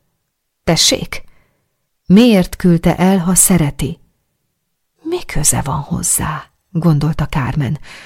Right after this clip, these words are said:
de a fiú tekintete őszinte kíváncsiságot tükrözött.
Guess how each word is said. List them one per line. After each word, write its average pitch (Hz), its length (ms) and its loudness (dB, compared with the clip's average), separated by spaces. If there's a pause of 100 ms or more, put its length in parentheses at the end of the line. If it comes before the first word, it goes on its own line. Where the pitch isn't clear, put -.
(220)
de 170 180 2
a 160 60 4
fiú 214 340 2
tekintete 175 680 2
őszinte 143 540 2
kíváncsiságot 143 880 -2
tükrözött. - 800 -4